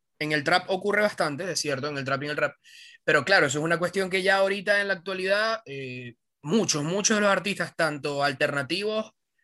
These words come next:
como mainstream, por así decirlo, y me baso enteramente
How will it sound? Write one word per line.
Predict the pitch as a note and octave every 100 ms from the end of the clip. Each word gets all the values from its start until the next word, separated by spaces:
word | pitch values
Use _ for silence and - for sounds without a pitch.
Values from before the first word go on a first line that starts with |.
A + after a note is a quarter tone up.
| _ _
como | E3 D#3+ D3+
mainstream, | F#3 G3+ E3+ F3+ F3
por | D#3+
así | D3+ D#3+
decirlo, | E3+ F#3 D#3 E3 F3 C3
y | C3+
me | B2+ C3
baso | C#3 C#3+ E3 D#3+
enteramente | D#3 C#3+ D#3+ D#3+ E3 E3 E3 E3